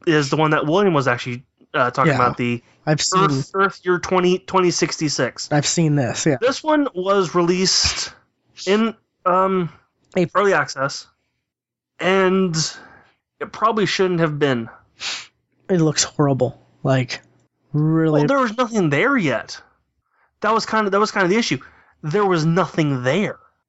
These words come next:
Speaker 2: Yeah. Like, I was watching the, the Patch, Rooster Teeth's gaming podcast, and they were like, "It looks like something, like, from Garry's Mod or so, you know, it doesn't even look like a real, it just, it, it, <sighs>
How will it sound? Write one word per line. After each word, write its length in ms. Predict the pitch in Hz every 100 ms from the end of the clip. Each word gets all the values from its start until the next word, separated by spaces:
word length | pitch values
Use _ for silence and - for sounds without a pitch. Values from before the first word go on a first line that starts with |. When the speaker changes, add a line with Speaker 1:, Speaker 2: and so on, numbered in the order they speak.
| _ _ - - _ _ _
Speaker 2:
Yeah. 260 | 156 139 117 - _ -
Like, 240 | 196 -
I 120 | 196
was 180 | 208 190
watching 460 | 190 196 190 170 165
the, 400 | 160 143 135 160
the 100 | 156
Patch, 600 | - 165 170 185 - -
Rooster 300 | 156 165 -
Teeth's 340 | 160 175 165 -
gaming 280 | 165 160 165
podcast, 560 | - 170 - 175 170
and 80 | -
they 80 | 160
were 120 | 165
like, 200 | 160 147 - - - -
"It 100 | 165
looks 380 | 156 196 - -
like 340 | 226 180 - _
something, 760 | - - 180 170 175 156 151 147 _
like, 300 | 151 143 139 - _ - _
from 220 | - 156
Garry's 520 | 147 143 143 165 170 151
Mod 460 | 143 139 135 135
or 80 | 139
so, 180 | 143 139
you 120 | 156
know, 160 | 151 147
it 60 |
doesn't 240 | 151 180 185
even 240 | 165 151
look 260 | 156 170 -
like 160 | 151
a 60 | 143
real, 340 | 147 151 147 -
it 280 | 117 143 -
just, 240 | 165 - - _ _ _ _ _
it, 160 | 160 -
it, 160 | - -
<sighs> 100 | -